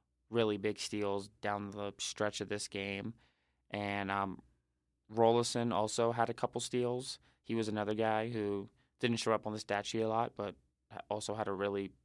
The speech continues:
solid game when you were just kinda watching. He had a couple steals as well, and overall had a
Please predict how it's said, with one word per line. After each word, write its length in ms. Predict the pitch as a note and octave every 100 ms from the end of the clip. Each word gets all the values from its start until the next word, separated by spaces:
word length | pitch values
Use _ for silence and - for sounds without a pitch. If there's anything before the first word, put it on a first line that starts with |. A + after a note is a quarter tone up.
| _ _
solid 500 | - - G#2+ G2+ G2
game 280 | G2+ G2+ G2
when 120 | G2+
you 80 | G2+
were 80 | G2
just 180 | G2 -
kinda 220 | G#2 G2
watching. 540 | G2 G2 - G#2 G#2 - - - - _ -
He 200 | B2 A#2+
had 160 | A2
a 40 | A2
couple 280 | A2+ A2
steals 320 | G#2+ G#2+ G#2 G#2
as 120 | G#2
well, 360 | G2+ G#2 G#2+
and 260 | G#2 G2 - _ _ -
overall 540 | A2 G#2 G#2+ G#2 G#2+ G2+
had 160 |
a 80 | G#2